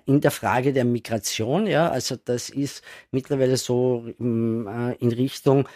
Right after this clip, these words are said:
kontrollierte Migration. Das heißt, wir holen uns nur die,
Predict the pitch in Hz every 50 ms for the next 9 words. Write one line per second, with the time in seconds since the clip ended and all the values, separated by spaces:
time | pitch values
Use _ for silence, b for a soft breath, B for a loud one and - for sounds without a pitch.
0 | B B - - 135 131 110 - 123 117 110 120 151 185 180 - 180 170 165 151
1 | - 156 156 151 - - 139 131 147 156 160 151 - 113 - - 123 113 - -
2 | - 123 120 - - B B B B - 117 110 117 123 147 156 156 151 139 135
3 | - - 143 143 156 147 - - 127 127 143 170 196 190 -